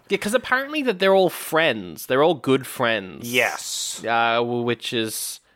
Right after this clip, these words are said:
Speaker 1: not believable because they all hate each other.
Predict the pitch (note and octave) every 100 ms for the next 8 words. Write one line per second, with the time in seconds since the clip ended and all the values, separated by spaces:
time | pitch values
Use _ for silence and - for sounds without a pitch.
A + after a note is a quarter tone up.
0 | - C#3 C#3+ D3+ C3+ C3 A#2+ G#2+ A#2+ -
1 | A#2 C3+ B2 B2+ C3+ C3 C#3+ D#3+ E3+ G3
2 | G3+ A3